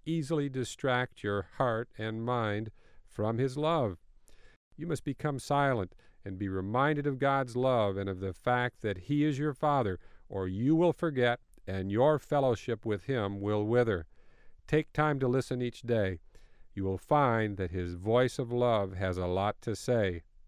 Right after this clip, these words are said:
Now, I'm going to give you an affirmation that you can use to indelibly imprint the law of silence in your mind.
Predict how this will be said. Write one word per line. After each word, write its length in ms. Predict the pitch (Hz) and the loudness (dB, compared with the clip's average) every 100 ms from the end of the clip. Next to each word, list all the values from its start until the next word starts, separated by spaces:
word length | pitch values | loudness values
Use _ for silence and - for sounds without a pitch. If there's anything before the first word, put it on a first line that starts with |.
| - - - - - - - - - - - - - - - | -20 -20 -20 -20 -20 -20 -20 -20 -20 -20 -20 -20 -20 -16 -4
Now, 420 | 110 147 156 - - | 0 2 0 -4 -6
I'm 220 | 104 104 | -6 0
going 240 | 127 123 | 2 2
to 120 | 104 101 | 0 -6
give 300 | 101 156 147 | 0 0 2
you 160 | 156 | 0
an 80 | 151 | 2
affirmation 720 | 143 143 147 135 117 117 104 | 2 0 0 0 0 0 -4
that 240 | 101 - | -4 -4
you 180 | 139 160 | 0 0
can 240 | 156 175 147 | 0 -4 -2
use 420 | 113 104 104 - | -2 0 -2 -6
to 220 | - 104 | -4 0
indelibly 680 | 95 92 104 135 143 147 147 | 0 0 0 2 2 -2 -2
imprint 500 | 135 120 - 107 107 - | -4 -4 -4 -2 -4 -10
the 140 | - 101 | -6 -4
law 360 | 104 110 120 | 0 0 2
of 100 | 120 | -2
silence 520 | 107 127 117 98 95 - | -2 0 0 0 -4 -6
in 120 | 101 | -4
your 120 | 104 | -4
mind. 460 | 107 110 95 85 | 0 0 0 -4